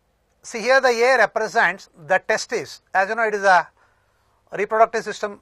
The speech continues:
of the earthworm, which has both ovaries and the testis, is a hermaphrodite. Though the earthworm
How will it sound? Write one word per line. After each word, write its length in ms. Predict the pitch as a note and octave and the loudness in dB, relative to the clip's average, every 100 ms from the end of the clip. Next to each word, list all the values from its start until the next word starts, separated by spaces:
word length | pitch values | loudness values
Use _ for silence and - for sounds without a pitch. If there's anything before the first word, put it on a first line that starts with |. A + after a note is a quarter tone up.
| - | -4
of 180 | F#3 D#3+ | -4 0
the 180 | E3+ F#3 | -2 0
earthworm, 480 | G3+ A#3 G#3 D#3 E3+ _ _ | 0 4 4 2 -6 _ _
which 160 | F3+ F3+ | -8 2
has 220 | A3+ F#3 | 4 4
both 220 | E3+ G3+ | -2 -4
ovaries 380 | F3+ G#3 A3+ - | -2 0 -2 -4
and 100 | G3+ | -4
the 60 | F#3+ | -2
testis, 320 | F3+ A#3 G#3 | -4 -6 -8
is 100 | F3+ | -4
a 80 | D#3 | 0
hermaphrodite. 640 | E3 F#3 A#3 F#3 C#3 G#2+ _ _ _ _ | 0 4 2 2 -4 -6 _ _ _ _
Though 260 | D3+ G3+ C4+ | -2 4 6
the 80 | C4 | 8
earthworm 720 | G#3 G3+ _ A3+ B3 B3+ B3+ | 6 4 _ 0 4 4 2